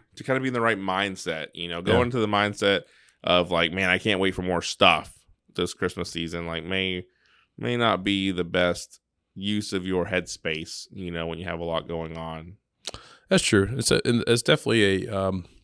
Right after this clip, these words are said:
Speaker 2: that's an interesting aspect because it's a maturity aspect too. Hopefully you grow out of that if you're ever in it, that you just want more stuff for yourself and Christmas.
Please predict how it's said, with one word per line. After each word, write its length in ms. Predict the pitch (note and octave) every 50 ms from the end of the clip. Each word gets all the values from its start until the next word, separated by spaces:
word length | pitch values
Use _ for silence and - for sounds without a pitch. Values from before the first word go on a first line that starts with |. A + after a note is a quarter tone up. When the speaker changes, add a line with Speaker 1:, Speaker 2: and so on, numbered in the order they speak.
| _ _ _ - - - _ _ _ _ _ _ _ _ _ _ _ _ _ _ _ _ _ _ -
Speaker 2:
that's 180 | - B2 - -
an 60 | -
interesting 340 | A2 G#2+ G#2+ - - G2+ G2
aspect 440 | G2 G2+ G2+ - - G2 F#2+ F#2+
because 240 | - G2+ - G#2+ G2
it's 120 | G2 F#2+ -
a 40 |
maturity 400 | F#2+ F#2+ - - B2+ B2 A2 G2+
aspect 360 | G2 G2 - - - G2+ G2+ -
too. 140 | - A2
Hopefully 300 | G#2 A2 A2+ - - G#2+
you 40 | G2+
grow 320 | G2 G#2+ G#2 G2 G2 G2 G2
out 140 | G2 G2+
of 80 | G#2 G2+
that 140 | G2+ G#2 G#2
if 180 | G2+ F#2+ - -
you're 120 | G2+ G2+ G#2
ever 220 | G2+ G2 F#2+ F#2+
in 100 | G2 G#2
it, 140 | A2 G2+ - -
that 220 | G#2 G2+ - -
you 60 | A2+
just 120 | G2 - -
want 160 | A2 G#2+ -
more 140 | G#2 G2+ G#2
stuff 300 | - - G#2 G#2+ G#2 -
for 140 | - A2
yourself 480 | G#2+ G#2 G2+ - - A2 A2 A2 - -
and 100 | G#2 G2+
Christmas. 460 | - A2 A2 - - A#2+ A#2+ - -